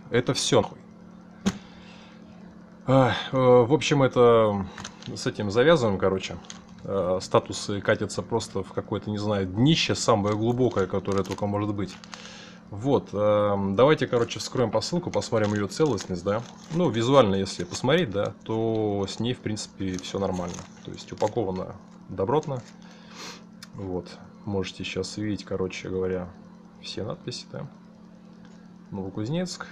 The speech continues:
моё имя. Ну, короче, всё как обычно. Э, заказывал я, получается, эм, обложку чёрного цвета. Вот. <clears throat> Щас мы посмотрим по факту. Да, чёрного цвета. Отлично.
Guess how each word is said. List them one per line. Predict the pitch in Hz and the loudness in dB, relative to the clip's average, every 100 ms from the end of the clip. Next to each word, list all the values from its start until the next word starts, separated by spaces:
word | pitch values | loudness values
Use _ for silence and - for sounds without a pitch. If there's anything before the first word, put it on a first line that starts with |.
| - | -10
моё | 98 98 | -8 -6
имя. | 151 139 | -4 -2
Ну, | 180 131 | -2 -2
короче, | - 127 110 | 0 0 -2
всё | - 107 | -4 -8
как | - - | -8 -4
обычно. | 113 127 - - - - - - - - | -2 -2 -8 -10 -12 -16 -14 -16 -18 -2
Э, | 123 120 | 4 6
заказывал | 113 147 180 135 | 6 8 6 6
я, | 120 | 2
получается, | 117 120 117 139 123 107 - - 107 107 101 101 101 101 95 | 2 -2 -2 2 2 2 -2 -2 2 4 4 4 2 2 0
эм, | 95 92 87 - | -4 -6 -8 -6
обложку | - 110 117 123 - 107 | 0 2 2 -2 -2 -6
чёрного | - 139 123 101 98 95 | -2 2 2 4 2 0
цвета. | - 127 175 175 87 - - - - - - - - - - - - - - - - | 0 2 2 2 -4 -8 -20 -20 -20 -14 -12 4 4 4 -6 -20 -20 -20 -16 -16 -14
Вот. | 117 117 107 - - - - - - | -8 -2 -2 -4 -16 -20 -18 -18 2
<clears throat> | 165 175 123 95 - - - - - - - - | 8 10 8 4 -6 -20 -20 -18 -16 -16 -16 -10
Щас | - 123 | -2 0
мы | 135 117 98 - | 2 0 -2 -2
посмотрим | 117 - 123 110 | -4 0 0 0
по | 101 | -2
факту. | - 101 - 95 - - | -2 -4 -4 -14 -12 -2
Да, | 117 196 - - - - - | 2 2 0 -16 -18 -18 -8
чёрного | - 139 120 95 | -2 0 0 -2
цвета. | - 113 95 95 - - - - | -2 -4 -6 -14 -18 -20 -20 -10
Отлично. | 95 107 - - | -8 -6 -8 -10